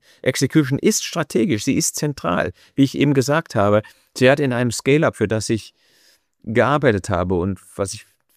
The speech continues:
f-, f-, immer noch bewundere, äh, den, den Unterschied gemacht. Und der Hauptunterschied war nicht Strategie, das war auch nicht Kultur oder sowas, das war einfach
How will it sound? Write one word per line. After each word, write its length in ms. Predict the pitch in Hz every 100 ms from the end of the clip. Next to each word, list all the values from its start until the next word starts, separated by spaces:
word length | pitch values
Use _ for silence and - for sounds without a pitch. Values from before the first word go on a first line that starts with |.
| _
f-, 200 | - - -
f-, 280 | - _ - - -
immer 360 | - 156 185 127
noch 140 | 98
bewundere, 760 | - 85 90 87 78 85 120 135 _ _ _ _ _
äh, 360 | - 104 104 92
den, 280 | 117 117 135 -
den 220 | 127 131
Unterschied 480 | 214 226 - 98 -
gemacht. 400 | 71 55 - -
Und 320 | - 123 123 - - _ _ _
der 260 | 120 98 -
Hauptunterschied 800 | 175 190 - 147 120 - 71 -
war 260 | 92 - - _ -
nicht 300 | 131 156 -
Strategie, 640 | - 92 92 73 69 64 _ _ -
das 180 | 98
war 140 | 107 123
auch 180 | 101 117
nicht 220 | 110 -
Kultur 600 | - 120 - - 220 95
oder 180 | 78 76
sowas, 300 | 78 65 -
das 200 | 95 -
war 220 | 123 -
einfach 560 | 113 139 - 131 131